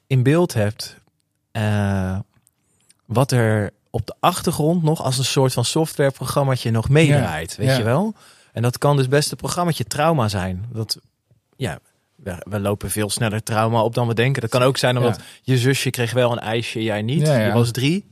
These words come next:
Speaker 1: Je weet, ik kan no-, nooit meer terughalen
Speaker 2: Ja.
Speaker 1: waar het vandaan
Speaker 2: Ja.
Speaker 1: komt, maar iets in jou zegt,
Speaker 2: Ja.
Speaker 1: "Ik word achtergesteld," of
Speaker 2: Mm.
Speaker 1: whatever, weet je wel?
Speaker 2: Mm.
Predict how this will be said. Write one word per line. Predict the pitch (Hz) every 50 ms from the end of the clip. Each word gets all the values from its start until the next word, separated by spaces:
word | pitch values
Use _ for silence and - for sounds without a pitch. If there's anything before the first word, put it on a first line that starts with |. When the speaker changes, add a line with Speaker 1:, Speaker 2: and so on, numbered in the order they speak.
| _ _ _ _ _
Speaker 1:
Je | - 107
weet, | 110 113 123 -
ik | - -
kan | 131 143 135 135 143
no-, | 147 151 165 -
nooit | 156 151 165 180
meer | 180 160
terughalen | 151 - - 165 156 - 135 131 127
Speaker 2:
Ja. | 160
Speaker 1:
waar | 170 131
het | 127 -
vandaan | - 127 120 117 120 135 147
Speaker 2:
Ja. | 131
Speaker 1:
komt, | 156 - 156 160
maar | 147 135 123
iets | - 139 151 156 -
in | 156 143
jou | 139 131 127 127
zegt, | 120 123 127 123 123 - - - -
Speaker 2:
Ja. | 131 117 101 92 - _
Speaker 1:
"Ik | - 127 117
word | 117 117 120 110 - -
achtergesteld," | - 101 98 - - 95 - - - - - - - - - -
of | 117
Speaker 2:
Mm. | 110
Speaker 1:
whatever, | 101 104 101 87 80 76 -
weet | 113 117 117
je | - 151
wel? | 151 175
Speaker 2:
Mm. | 87